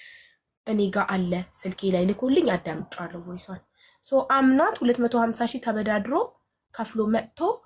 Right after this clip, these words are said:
ሴኩሪቲ ዘበኝነት አስገባሃለሁ፣ ከሀገሩ ሳይወጣ እንደምታስገባው ዘበኝነት ስራ እርግጠኛ ቃል ገብታለት ነው። እሷን ተማምኖ ከሀገሩ የወጣው ሁለት መቶ ሀምሳ ሺውን ከፍሎ። ዱባይ ከደረሰ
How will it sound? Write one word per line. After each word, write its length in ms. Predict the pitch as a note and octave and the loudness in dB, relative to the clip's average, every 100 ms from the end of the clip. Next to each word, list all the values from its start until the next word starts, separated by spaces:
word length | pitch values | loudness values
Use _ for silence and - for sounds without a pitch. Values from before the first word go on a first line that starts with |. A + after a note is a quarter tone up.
| _ _ - | _ _ -12
ሴኩሪቲ 540 | - A#3+ - B3 B3+ E4 F#4+ - | -6 -6 -4 -4 0 4 4 2
ዘበኝነት 580 | - A#3+ B3 B3+ C4+ F#4 | 0 4 4 4 4 2
አስገባሃለሁ፣ 720 | C4 A#3 A3+ G#3+ G#3+ A3 G#3 G3 | 0 0 0 2 2 2 0 0
ከሀገሩ 360 | B3 A#3+ C4+ D4 | 2 4 4 4
ሳይወጣ 320 | D#4 D#4 F#4 F#4 | 4 4 4 4
እንደምታስገባው 960 | C4+ B3 B3 B3 - B3+ - A#3+ A3+ A#3+ | 6 6 6 4 2 -2 0 0 4 4
ዘበኝነት 460 | A#3+ B3 B3 C4 | 6 6 6 4
ስራ 120 | C4 D#4+ | 4 2
እርግጠኛ 400 | B3+ A#3+ A#3+ A3+ G#3+ | 4 4 4 6 4
ቃል 180 | G#3+ G#3+ | 2 0
ገብታለት 480 | G3+ G3+ G3 F#3+ F#3+ | 0 0 0 2 2
ነው። 120 | F3+ - _ _ | -2 -2 _ _
እሷን 280 | - A#3 A3+ | -2 0 2
ተማምኖ 380 | A3+ A#3 B3 G4 | 2 4 4 4
ከሀገሩ 340 | C4 G#3 G#3 | 4 4 4
የወጣው 380 | G#3 F#3+ F#3+ E3+ - _ - | 6 6 4 0 -2 _ -2
ሁለት 200 | A3 G3+ | 0 2
መቶ 140 | G3+ | 2
ሀምሳ 200 | G3 F#3+ F#3+ | 2 2 0
ሺውን 200 | G#3 G3 | -2 -4
ከፍሎ። 260 | G3 G3 F#3 - _ _ _ _ _ - | -4 -4 -4 -6 _ _ _ _ _ -18
ዱባይ 360 | G#3 C#4+ E4+ A4+ | -4 2 4 2
ከደረሰ 440 | - C4 C4 C4+ | 2 2 4 2